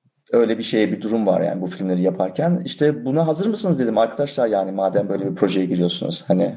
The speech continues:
onlar da işte gençlik tabii. <laughs> E, "Yaparız abi, hazırız abi." falan derken başladık ve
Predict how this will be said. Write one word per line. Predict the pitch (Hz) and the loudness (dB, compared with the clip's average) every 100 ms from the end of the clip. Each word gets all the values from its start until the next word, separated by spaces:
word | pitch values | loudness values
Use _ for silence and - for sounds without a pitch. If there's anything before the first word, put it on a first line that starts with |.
| - | -4
onlar | 123 127 - - | -2 2 0 0
da | 113 - - - | -2 -2 -6 -8
işte | - - - - - _ | -6 2 4 2 -2 _
gençlik | 110 117 139 - | 0 2 -2 0
tabii. | - 87 - | 0 0 -6
<laughs> | - - - 147 - - - - - 277 311 277 277 254 247 - 247 - 247 - - 175 226 214 190 170 156 | -8 -2 -2 -2 -2 -2 0 2 2 0 0 -2 -2 0 0 0 -4 -2 0 0 -2 -4 -2 0 0 0 2
E, | 143 139 139 | 2 2 0
"Yaparız | 135 131 156 139 | -2 0 0 2
abi, | 139 131 123 | 2 2 0
hazırız | 127 147 135 | 0 0 0
abi." | 127 113 | 2 2
falan | 113 139 127 139 | 0 0 0 0
derken | 131 - 151 180 | 0 0 -2 0
başladık | 160 - - 175 | 0 -2 -4 2
ve | 151 190 | 2 2